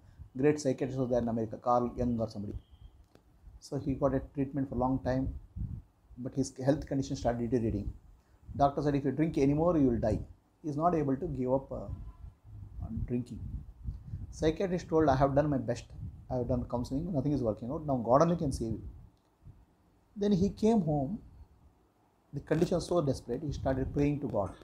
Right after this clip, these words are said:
"Please save me." Suddenly, his habit pattern for alcoholism started dropping, and he became free from the alcoholism. Now he started connecting with the spirit,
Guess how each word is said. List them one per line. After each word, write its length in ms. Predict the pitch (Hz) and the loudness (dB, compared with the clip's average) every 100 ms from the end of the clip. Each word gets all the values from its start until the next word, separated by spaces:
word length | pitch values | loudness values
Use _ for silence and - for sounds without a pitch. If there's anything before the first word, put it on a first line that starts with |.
| - | -6
"Please 200 | 135 135 | -4 -4
save 200 | - 113 | -4 -6
me." 100 | 101 - - - - - - - - - - - - - - - - - _ - - - - | -6 -8 -10 -10 -16 -14 -14 -16 -18 -16 -14 -16 -16 -20 -20 -20 -20 -20 _ -8 -8 -6 -8
Suddenly, 840 | - 208 233 233 240 240 - - _ _ _ - | 4 6 6 6 2 0 -4 -12 _ _ _ -10
his 240 | 160 170 | -6 -4
habit 400 | 147 151 175 175 | 2 2 2 0
pattern 360 | 151 139 147 143 | 0 0 -2 -4
for 100 | 135 127 127 | -4 -2 0
alcoholism 580 | 131 - 131 131 127 127 | 0 0 0 0 -2 -6
started 400 | - 131 123 117 | -6 -6 -6 -4
dropping, 340 | 117 113 113 - - - - - - - - - - - - - - - - - - - | -2 -2 -2 -6 -8 -18 -16 -14 -12 -12 -14 -20 -20 -12 -10 -10 -12 -14 -16 -16 -14 -6
and 360 | 135 131 127 139 | -2 -2 -4 -4
he 100 | 143 | -2
became 320 | 143 139 160 151 - | 0 0 -2 -6 -6
free 160 | 196 | -6
from 180 | 226 165 | -6 -4
the 60 | 117 | -2
alcoholism. 580 | 117 - 113 110 - - - - - - - - - | -2 -4 -6 -6 -8 -14 -16 -14 -14 -10 -10 -8 0
Now 160 | 165 156 | 2 6
he 180 | 156 | 4
started 340 | 151 147 139 131 - | 2 0 -2 -2 -2
connecting 480 | 139 156 156 160 | 0 0 -2 -4
with 80 | 143 | -4
the 60 | 123 | -4
spirit, 440 | - - 127 - | -8 -6 -6 -6